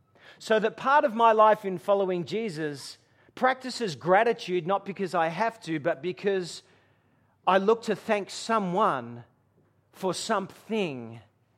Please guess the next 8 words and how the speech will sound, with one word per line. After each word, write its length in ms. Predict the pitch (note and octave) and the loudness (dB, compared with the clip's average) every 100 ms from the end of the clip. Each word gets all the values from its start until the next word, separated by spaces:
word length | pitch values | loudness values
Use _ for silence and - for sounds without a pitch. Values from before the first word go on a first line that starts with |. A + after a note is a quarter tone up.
| _ _ - | _ _ 0
they 160 | G3 | 0
have 220 | E3+ E3+ | 2 -2
done 240 | F3 F3 F3+ | 0 0 -2
for 180 | - F#3 | -4 -6
me. 460 | G3 G#3 A#2 F#2+ _ _ _ _ _ _ _ _ _ _ _ _ _ _ D3 | -4 -6 -8 -14 _ _ _ _ _ _ _ _ _ _ _ _ _ _ -4
God 300 | D#3+ G3+ G3+ | 2 4 4
has 180 | E3 - | 0 -10
come 540 | - C4 F3 A2+ G#2+ | -8 -4 -4 -4 -12